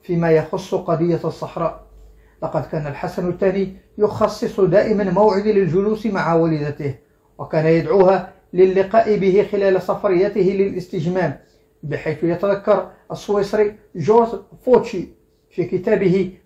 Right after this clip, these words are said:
تحت ظلال أشجار أرز إفران كيف أقدم الحسن الثاني على تغيير موعد أحد لقاءاتهما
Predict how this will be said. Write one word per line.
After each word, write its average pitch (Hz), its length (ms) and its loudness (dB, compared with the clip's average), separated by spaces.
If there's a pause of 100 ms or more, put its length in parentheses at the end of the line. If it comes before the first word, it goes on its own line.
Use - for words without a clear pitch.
(140)
تحت - 380 -8
ظلال 180 400 2
أشجار 190 680 2 (320)
أرز 185 300 2
إفران 170 560 0 (560)
كيف 175 320 2
أقدم 175 540 -4
الحسن 190 440 -6
الثاني 196 500 -2 (240)
على 175 300 0
تغيير 208 680 0
موعد 202 340 2
أحد 208 380 0
لقاءاتهما 196 1080 0